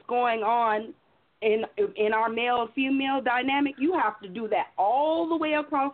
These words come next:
the board. If you wanna say that because a, a, a, a girl dog squats and a guy dog lifts his leg, then that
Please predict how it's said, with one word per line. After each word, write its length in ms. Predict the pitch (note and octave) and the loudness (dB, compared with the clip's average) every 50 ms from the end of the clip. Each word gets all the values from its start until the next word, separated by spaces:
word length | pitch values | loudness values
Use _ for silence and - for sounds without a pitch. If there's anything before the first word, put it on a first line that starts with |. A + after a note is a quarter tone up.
| - | -4
the 60 | C#4+ A#3+ | -6 -2
board. 340 | A3+ A#3+ G3+ D#3+ D3 - - - - - - | 0 2 2 2 2 0 -2 -8 -20 -8 -4
If 140 | F#3 F#3+ F3+ | -4 -4 -2
you 160 | G3+ C4+ E4 F4+ | -2 -4 -2 0
wanna 260 | F#4 D#4+ D4+ C#4+ C4 C4 - | 0 2 2 0 0 -2 -2
say 360 | - C4 B3 G#3+ E3+ E3+ - - - - _ _ _ - | -2 0 0 2 0 -2 -4 -6 -16 -20 _ _ _ -4
that 340 | F3+ G#3 G3 F3+ E3 - _ - - _ _ - - | 0 2 2 2 0 -2 _ -20 -20 _ _ -8 -6
because 400 | G3 - - A3 A#3 B3 B3 A#3 G3+ | -6 -6 -2 0 0 2 2 2 2
a, 20 | G#3 | 2
a, 500 | F3+ - - F3 F3+ F3 E3 D#3+ D#3+ - - | 2 2 2 2 0 0 0 0 -6 -8 -4
a, 680 | - D#3+ E3 E3 E3 D#3 E3+ E3+ - - - D#3+ E3 | 0 0 2 0 0 -2 -8 -10 -8 -4 0 0 0
a 40 | E3+ | 0
girl 380 | D#3+ D3+ G3 G#3+ A#3+ B3 B3 A3 | 0 0 0 0 2 2 0 0
dog 360 | F#3 A3 A3 A3+ G#3+ G#3 G3+ - _ | 0 0 0 2 0 0 -2 -6 _
squats 360 | - A#3 A#3+ A3 G3 - - - F3 | -4 -2 0 0 0 0 -4 -8 -6
and 180 | F#3+ F3+ E3+ | -2 0 0
a 60 | E3 E3 | 0 -2
guy 320 | - F#3 G3 A#3 B3+ A#3+ | -2 -2 0 0 0 0
dog 400 | A3 G#3 F#3+ F#3 F#3 F3+ F3+ F3 - - - - - | 0 0 2 2 2 2 0 -2 -4 -12 -20 -16 -8
lifts 280 | - A3 B3+ B3+ B3+ - | -2 -2 -2 -2 -2 -2
his 100 | B3+ - F3 - | -4 -4 -2 0
leg, 360 | G#3+ A#3 A#3+ A3 F#3+ D#3+ D3 - - - - - | 0 0 2 2 0 0 -2 -6 -10 -20 -8 -4
then 180 | G3+ G3+ G3 F#3 | -2 0 0 2
that 200 | G3+ G#3+ B3+ | 0 0 0